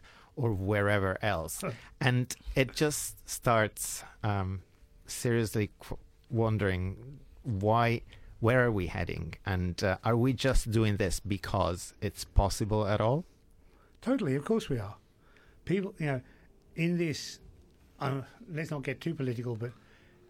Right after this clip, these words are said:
Speaker 2: all these companies want growth. And how do you grow? By selling more stuff. And you can't sell the same stuff over and over again. So the stuff that you sell has to be different in some way. I remember,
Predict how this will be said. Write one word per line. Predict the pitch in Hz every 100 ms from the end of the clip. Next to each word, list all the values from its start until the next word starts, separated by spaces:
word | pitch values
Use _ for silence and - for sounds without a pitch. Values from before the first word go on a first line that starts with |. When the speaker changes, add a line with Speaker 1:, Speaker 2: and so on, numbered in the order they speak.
| - -
Speaker 2:
all | 170
these | 160 143
companies | - 143 139 117
want | 139 127
growth. | 147 143 104 - - - _ -
And | 127
how | 147
do | 131
you | 127
grow? | 117 143 123
By | 131
selling | 127 135 135
more | 135 135
stuff. | - 170 101 - - - - - - -
And | 143 135
you |
can't | 123 160 170
sell | 147 131
the |
same | 127 143 135
stuff | - 139 123
over | 139 127
and | 135
over | 135 131
again. | 131 185 113 107 - _ - -
So | - 131 127 - - - - - - _ -
the | 131
stuff | - 175 -
that | 143
you | 131
sell | 131 151 127
has | - 139
to | -
be | 127
different | 107 127 156 135 120
in | 113
some | 110 - 113
way. | 107 101 - - - - -
I | 147
remember, | 165 202 139